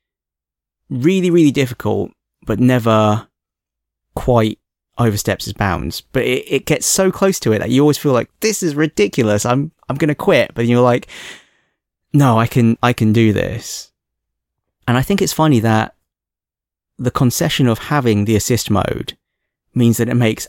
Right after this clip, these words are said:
absolutely <laughs> no concessions to being accessible or approachable. It's basically saying, if you want it to be accessible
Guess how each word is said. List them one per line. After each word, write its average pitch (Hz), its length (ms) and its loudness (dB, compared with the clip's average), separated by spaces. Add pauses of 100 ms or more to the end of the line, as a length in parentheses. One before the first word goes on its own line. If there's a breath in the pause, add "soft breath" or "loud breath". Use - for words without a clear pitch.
absolutely 127 600 2
<laughs> - 0 -
no 127 380 4
concessions - 1040 -2 (1000)
to 110 100 -2
being 104 720 4 (800)
accessible 110 520 -2
or 104 80 4
approachable. 104 680 -4 (380)
It's 127 120 -2
basically 147 280 0
saying, 117 420 0 (300)
if 117 140 -4
you 151 120 4
want 147 160 0
it 135 80 -8
to 117 80 -2
be 117 140 2
accessible - 800 -4